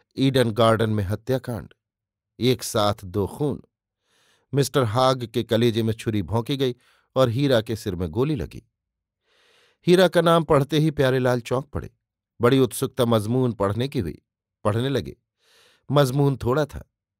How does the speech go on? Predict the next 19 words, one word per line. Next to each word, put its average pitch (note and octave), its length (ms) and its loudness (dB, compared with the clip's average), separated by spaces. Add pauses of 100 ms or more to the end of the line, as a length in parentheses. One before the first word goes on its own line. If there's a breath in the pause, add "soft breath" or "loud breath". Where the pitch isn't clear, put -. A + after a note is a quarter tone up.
लिखा A#2 280 0
था, - 280 -10 (420)
"मिस्टर B2 240 2
हाग C3 400 2 (260)
ब्राउन C3 300 2
एंड A#2+ 200 0
कंपनी A#2 380 -2
के G#2+ 100 -4
मैनेजर B2 420 -2
थे C3 220 -2
और A2 140 2
हीरा A#2 360 -2 (400)
तेरह C3+ 300 4
न्यू C3 240 2
स्ट्रीट B2 340 -4
कलकत्ता A2 480 0
की G2 120 -8
प्रसिद्ध F#2 400 -8
बाई। F2+ 360 -4